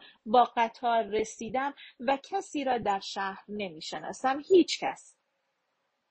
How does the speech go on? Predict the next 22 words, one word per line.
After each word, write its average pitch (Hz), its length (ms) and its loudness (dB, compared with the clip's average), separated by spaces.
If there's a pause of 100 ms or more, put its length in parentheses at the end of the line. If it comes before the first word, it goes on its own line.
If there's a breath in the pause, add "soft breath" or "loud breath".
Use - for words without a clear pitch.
(100)
دوست 277 380 0
و 277 40 6
آشنا 262 420 4
چی؟ 381 360 2 (960)
ای 381 200 4
آقا، 240 800 4 (120)
دوست 523 360 -8
و 311 40 -2
آشنا 277 520 -6
وقتی 285 260 -8
مشکل 240 720 -6
داری، 233 420 -4 (280 loud breath)
وقتی 392 320 -4
می‌دانند 285 840 -6
کارت 269 480 2
را 254 100 2
از 220 320 -4
دست 247 320 0 (120)
دادی 247 360 2
و 277 60 -2
پول 233 560 -8
نداری، 285 480 4